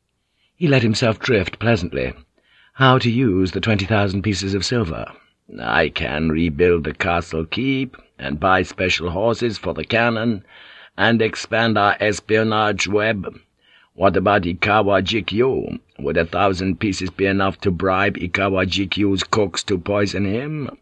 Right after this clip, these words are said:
More than enough. Five hundred, even one hundred in the right hands would be plenty. Whose? The afternoon sun was slanting through the small window set into the stone walls.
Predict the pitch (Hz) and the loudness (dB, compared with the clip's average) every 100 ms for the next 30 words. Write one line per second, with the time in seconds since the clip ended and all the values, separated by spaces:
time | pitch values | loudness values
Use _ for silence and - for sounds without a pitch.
0 | _ _ _ _ - 78 110 185 143 82 | _ _ _ _ -2 2 2 2 2 2
1 | 80 73 76 76 69 - - _ - 82 | 2 0 0 0 -2 -4 -16 _ -6 0
2 | 101 95 98 156 165 82 78 71 - - | 2 2 0 0 2 4 4 0 -8 -4
3 | 104 98 82 76 110 151 85 82 82 85 | -2 0 0 0 -2 0 0 0 -2 -2
4 | 85 87 87 87 92 80 90 80 87 78 | -2 0 0 -2 -2 -2 -2 -2 -2 -2
5 | 80 85 82 82 - 87 85 76 - _ | -4 -2 -2 -2 -2 -2 -2 -4 -10 _
6 | _ _ _ - 82 98 107 92 82 82 | _ _ _ -4 2 4 4 2 0 -2
7 | 73 - - _ _ _ _ _ _ _ | -6 -12 -20 _ _ _ _ _ _ _
8 | _ _ _ _ _ _ _ _ _ _ | _ _ _ _ _ _ _ _ _ _
9 | _ 127 147 160 160 131 120 117 117 107 | _ 4 6 6 4 4 4 4 4 4
10 | 104 - 113 107 110 98 101 98 113 107 | 2 0 2 2 2 0 -2 -2 0 0
11 | 101 107 104 98 98 113 104 98 92 92 | 2 2 2 2 0 0 0 -2 -4 -2
12 | 120 104 107 110 92 69 60 - | 0 2 2 2 0 0 -2 -6